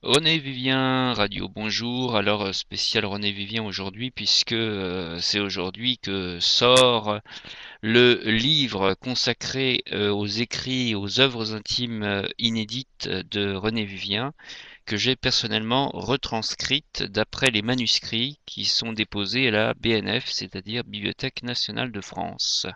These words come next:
Donc je suis très fier, je ne cacherai pas, très, très fier de présenter ce livre,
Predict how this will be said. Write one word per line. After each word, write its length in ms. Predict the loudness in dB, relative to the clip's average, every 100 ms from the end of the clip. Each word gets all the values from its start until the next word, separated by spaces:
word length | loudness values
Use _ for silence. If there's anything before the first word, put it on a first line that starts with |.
| _ -20 -20 -20 -20 -20 -12
Donc 160 | -6 -4
je 100 | -4
suis 300 | -4 -4 -8 _ -6
très 220 | 0 2
fier, 420 | 2 0 0 -2
je 80 | -4
ne 40 | -6
cacherai 280 | -4 -4
pas, 260 | -6 -6 -6 -4
très, 180 | -4 -2
très 160 | -2
fier 420 | -2 0 0 -2
de 100 | -4
présenter 580 | -10 -4 -2 -2 -8 -6
ce 180 | -2 -2
livre, 520 | -2 -4 -4 -2 -4